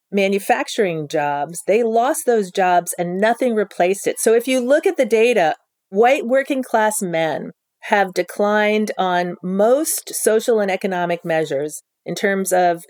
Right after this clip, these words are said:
divorce rates, in terms of suicide rates, in terms of their average wage, in terms of their life expectancy, in a way that hasn't happened with any other demographic group.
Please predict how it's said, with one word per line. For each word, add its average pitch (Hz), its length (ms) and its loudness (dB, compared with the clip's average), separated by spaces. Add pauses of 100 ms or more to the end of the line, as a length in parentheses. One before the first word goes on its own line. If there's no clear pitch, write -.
divorce 190 560 0
rates, 175 400 0
in 143 80 -6
terms 165 300 -10
of 151 100 -8
suicide 208 580 2
rates, 175 340 0
in 160 100 -4
terms 175 360 -6
of 165 120 -6
their 160 260 -2
average 175 460 0 (240)
wage, 196 680 2
in 170 140 -4
terms 190 340 -4
of 185 100 -2
their 185 140 0
life 208 340 -2
expectancy, 151 880 -4 (300)
in 226 140 4
a 220 120 4
way 208 640 2 (260)
that 185 420 0 (340)
hasn't 269 480 0
happened 185 340 -2
with 190 220 0
any 233 340 2
other 196 540 2 (240)
demographic 170 600 2
group. 147 360 -6